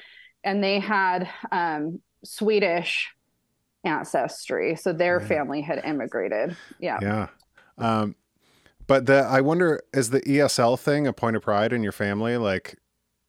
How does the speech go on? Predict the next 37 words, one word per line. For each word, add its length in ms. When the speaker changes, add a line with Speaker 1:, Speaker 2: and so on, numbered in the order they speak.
Speaker 2:
did 160
they 280
kind 200
of 80
bring 240
that 200
to 100
schools? 400
'Cause 180
timeline-wise, 760
I 40
feel 220
like 200
that 180
would 100
be 100
a 60
time 240
when 120
that 200
wasn't 300
really 180
happening 340
at 60
all. 460
Speaker 1:
Yeah, 280
it 40
was 140
in 100
the 120
seventies 880
that 180
they 100
were 200
doing 360
that. 480
And 540